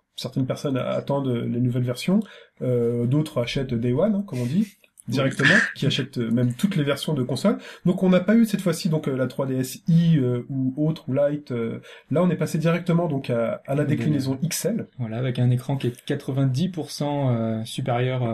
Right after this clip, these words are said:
Speaker 2: en taille,
Speaker 1: Ouais.
Speaker 2: euh, au précédent.
Speaker 1: Oui, quatre-vingt-dix pour cent supérieur. Euh, alors, là où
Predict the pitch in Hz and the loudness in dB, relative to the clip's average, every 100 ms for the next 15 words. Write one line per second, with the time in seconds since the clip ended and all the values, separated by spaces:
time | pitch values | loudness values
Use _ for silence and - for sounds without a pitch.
0 | 113 113 113 139 127 113 107 113 - - | -4 -4 -2 0 0 0 -4 -6 -12 -10
1 | - 147 123 - - _ _ _ - 143 | -6 -4 -4 -4 -8 _ _ _ -4 -2
2 | 175 - _ _ _ _ 196 196 180 165 | -2 -6 _ _ _ _ -4 0 0 0
3 | 165 - 165 - 151 147 165 208 262 - | -2 -4 -4 -4 -2 0 2 2 0 -10
4 | _ - 147 143 139 143 - - 139 - | _ -2 2 2 2 -2 -8 -6 -4 -4
5 | - _ _ - 165 220 220 190 170 | -8 _ _ -4 2 2 0 -6 -10